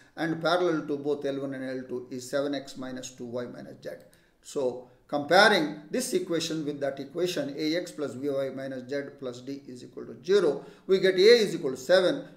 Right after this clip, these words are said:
B is equal to minus two, and D is zero. So required to find A plus B plus D. So we get A plus B plus D. A is seven, B is minus two, D is zero. So you get five. The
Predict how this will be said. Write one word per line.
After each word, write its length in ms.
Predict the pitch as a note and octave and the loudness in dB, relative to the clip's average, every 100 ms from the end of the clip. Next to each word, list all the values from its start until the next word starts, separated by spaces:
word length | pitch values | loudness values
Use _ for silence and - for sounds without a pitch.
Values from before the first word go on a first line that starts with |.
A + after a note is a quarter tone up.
| - | -6
B 220 | D3+ B3+ | 0 4
is 140 | A#3 E3 | 4 2
equal 220 | E3 D3 | -2 -2
to 60 | C3 | -2
minus 500 | B2+ E3+ F#3 E3 - | 0 0 0 -2 -4
two, 280 | C#3+ A#2+ - _ - | -6 -6 -12 _ -8
and 160 | C#3+ C3+ | -6 -2
D 80 | D#3 A3+ A3+ | 0 0 -2
is 300 | D#3 C#3 - | -4 -4 -8
zero. 180 | - - - _ _ _ _ _ _ _ | -16 -18 -18 _ _ _ _ _ _ _
So 540 | - D3 C3+ C3 - - | -4 0 2 0 -2 -6
required 380 | D#3+ F3+ F3+ | 4 6 6
to 80 | E3+ | 2
find 440 | - B3+ D4+ B3 - - | -2 2 2 0 -6 -6
A 160 | G3 G3+ | 4 4
plus 260 | G#3 E3+ - | 4 0 0
B 160 | D3+ | -4
plus 280 | D3 C3+ A#2+ | -4 -6 0
D. 420 | D3+ G#3 G3 - - _ | 6 6 6 -2 -16 _
So 160 | - B2+ | -6 -4
we 180 | C3+ C3 | -2 0
get 280 | D3+ D3+ - - | 0 0 -6 -2
A 160 | F3 F#3 | 0 0
plus 220 | D#3+ C#3 | -2 -4
B 140 | C#3+ | -4
plus 260 | - C3+ C3+ | -4 -6 -4
D. 340 | C3+ C#3 C#3 - - | -4 -6 -8 -12 4
A 60 | |
is 360 | G3 F#3 D#3 - | 6 6 4 0
seven, 500 | D#3+ D#3 D3 C#3+ - - | 0 2 2 -2 -10 -4
B 180 | F3 F#3 | 0 2
is 120 | D3 | 0
minus 420 | C3 D3+ D3 C#3 | 0 0 0 -2
two, 300 | - C#3 B2+ C3 | -6 -8 -10 -4
D 240 | E3 F3 C#3+ | 0 0 0
is 200 | A#2+ A2 | -4 -4
zero. 380 | D#3 C#3+ C3 - - | -2 0 -2 -8 -16
So 200 | - D3 | -2 -2
you 160 | C#3 B2 | -2 -2
get 320 | C3 B2+ - | -4 -6 -8
five. 380 | - F3+ C#3+ - - _ _ | 0 0 0 -4 -18 _ _
The 340 | B2 C3 B2+ | -8 -6 -6